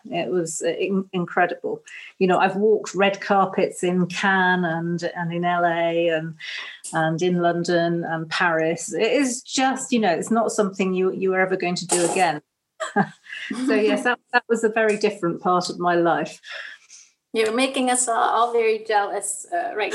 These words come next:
Speaker 2: now, Jane. <laughs> Um, so another, I'm sure, very interesting story is the story of your marriage to a Berber chef.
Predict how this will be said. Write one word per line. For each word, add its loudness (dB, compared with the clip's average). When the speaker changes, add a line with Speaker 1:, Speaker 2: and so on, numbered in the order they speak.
Speaker 2:
now, -2
Jane. -2
<laughs> 0
Um, 2
so 2
another, 2
I'm -4
sure, 0
very 2
interesting -2
story -2
is 0
the 0
story 0
of -2
your -12
marriage 0
to 0
a -2
Berber 0
chef. 0